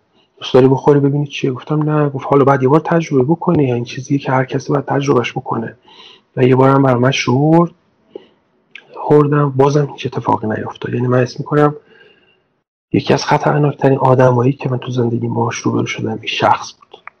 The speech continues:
چون انقدر حرفه‌ای وارد می‌شد که بعدها فهمیدم که از چندین نفر به این صورت سوء استفاده کرده.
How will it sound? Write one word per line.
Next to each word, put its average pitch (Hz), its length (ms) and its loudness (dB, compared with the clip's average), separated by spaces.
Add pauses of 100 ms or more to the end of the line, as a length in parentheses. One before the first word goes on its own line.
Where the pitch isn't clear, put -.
(380)
چون 127 220 -2 (100)
انقدر 135 520 4
حرفه‌ای 135 680 2
وارد 123 400 2
می‌شد 120 540 -2 (800)
که 131 420 4 (240)
بعدها 135 500 2
فهمیدم 135 580 -4
که 113 440 -6 (400)
از 127 240 -4
چندین 135 520 2
نفر 127 260 0
به 123 120 0
این 123 100 2
صورت 123 320 -4
سوء 123 160 -4
استفاده 120 340 -2
کرده. 117 520 -2